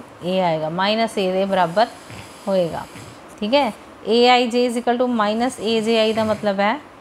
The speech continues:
ਕਿ ਅਗਰ matrix A ਦਾ ਅਸੀਂ ਲੈ ਰਹੇ ਹਾਂ ਵਨ ਥ੍ਰੀ, ਯਾਨੀ ਏ ਵਨ ਥ੍ਰੀ ਲੈ ਰਹੇ ਹਾਂ, ਤੇ ਉਧਰੋਂ A th-, ਅੱਗੇ ਤੇ ਸਮੈਟ੍ਰਿਕ 'ਚ ਏ ਵਨ ਥ੍ਰੀ, ਏ ਥ੍ਰੀ ਵਨ ਦੇ ਬਰਾਬਰ ਹੁੰਦਾ ਸੀ, ਪਰ ਹੁਣ ਏ ਵਨ ਥ੍ਰੀ ਜਿਹੜਾ ਏ ਥ੍ਰੀ ਵਨ ਦੇ negative ਦੇ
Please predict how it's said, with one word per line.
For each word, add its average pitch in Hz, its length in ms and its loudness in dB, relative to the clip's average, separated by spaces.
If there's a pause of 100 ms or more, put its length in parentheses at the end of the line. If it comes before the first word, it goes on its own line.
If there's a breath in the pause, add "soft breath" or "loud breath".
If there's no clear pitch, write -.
ਕਿ - 160 -4
ਅਗਰ 220 180 2
matrix 214 460 -2
A 202 280 -2
ਦਾ 208 160 4
ਅਸੀਂ 214 200 -4
ਲੈ 190 220 2
ਰਹੇ 190 140 -2
ਹਾਂ 208 100 0
ਵਨ 202 300 2 (840 loud breath)
ਥ੍ਰੀ, 208 280 0 (200)
ਯਾਨੀ 202 360 -2
ਏ 220 260 0
ਵਨ 208 260 2
ਥ੍ਰੀ 220 260 -2
ਲੈ 202 220 4
ਰਹੇ 185 180 0
ਹਾਂ, 262 100 -2 (1120)
ਤੇ 202 80 0
ਉਧਰੋਂ 220 340 2
A 240 300 2
th-, 240 300 -2
ਅੱਗੇ 220 180 0
ਤੇ 254 160 2
ਸਮੈਟ੍ਰਿਕ 240 440 -4
'ਚ 247 100 -4
ਏ 233 320 2
ਵਨ 226 240 2
ਥ੍ਰੀ, 240 220 -2
ਏ 233 160 2
ਥ੍ਰੀ 233 240 -2
ਵਨ 226 180 0
ਦੇ 240 80 0
ਬਰਾਬਰ 214 360 2
ਹੁੰਦਾ 196 280 0
ਸੀ, 156 180 -10 (420 loud breath)
ਪਰ 202 100 0
ਹੁਣ 226 240 0
ਏ 240 200 4
ਵਨ 226 280 2
ਥ੍ਰੀ 233 260 -4
ਜਿਹੜਾ 226 220 2
ਏ 214 220 0
ਥ੍ਰੀ 220 300 -2
ਵਨ 196 260 -2
ਦੇ 214 140 0
negative 202 560 -2
ਦੇ 220 220 0